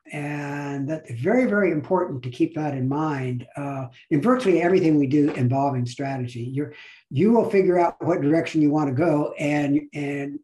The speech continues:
and your, your prefrontal cortex, your, your mind will, will,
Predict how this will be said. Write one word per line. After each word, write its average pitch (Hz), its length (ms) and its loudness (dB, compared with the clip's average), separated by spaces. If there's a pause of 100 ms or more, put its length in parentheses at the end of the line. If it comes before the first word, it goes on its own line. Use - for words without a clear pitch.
and 139 240 -4
your, 135 320 -8 (200)
your 131 100 -4
prefrontal 175 480 2
cortex, - 640 -2
your, 135 180 -12 (300)
your 135 120 2
mind 170 380 4
will, 139 140 -2 (220)
will, 135 360 -6